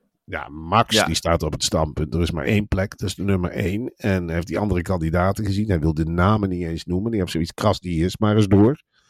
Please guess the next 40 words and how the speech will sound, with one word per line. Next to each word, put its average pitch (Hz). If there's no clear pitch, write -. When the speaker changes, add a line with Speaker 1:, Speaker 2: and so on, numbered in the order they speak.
Speaker 2:
Ja. 101
Speaker 1:
Nou, 87
voor 95
de 90
rest 82
wil 78
hij 80
opgehaald 87
worden 87
met 85
een 85
helikopter. 92
Nou, -
Speaker 2:
Ja. 107
Speaker 1:
dus -
bij 98
de 92
publieke 101
omroep 117
al 113
meteen 131
van, 131
oh, 135
oh, -
oh, 127
en 131
het 123
milieu 117
dit 113
en 107
het 110
milieu 101
dat. 98
Nou, -
als 90
Max 98
het 87
woord 90
milieu 101
hoort, 95